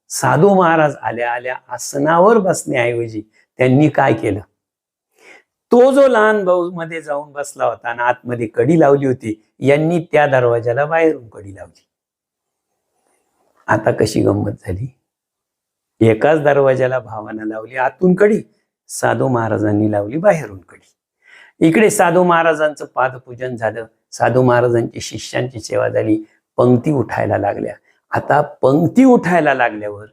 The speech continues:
आणि त्या स्वयंपाकाचा वास याच्या नाकात गेल्यावर याची काय परिस्थिती झाली. हा तडाख उठला आणि कडी उघडली,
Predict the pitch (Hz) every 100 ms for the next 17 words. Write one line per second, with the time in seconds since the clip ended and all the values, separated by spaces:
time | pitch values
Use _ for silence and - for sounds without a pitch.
0 | _ _ _ - 107 135 196 - 214 247
1 | 233 202 185 180 175 156 143 120 107 143
2 | 196 196 175 151 143 147 127 120 117 123
3 | 110 117 117 113 104 _ _ - 117 113
4 | 117 110 104 101 104 101 - 107 - 98
5 | 95 95 - _ _ _ - 110 - -
6 | 160 277 269 233 202 151 127 104 _ _
7 | _ 104 104 98 - 101 98 104 147 190
8 | 190 160 123 -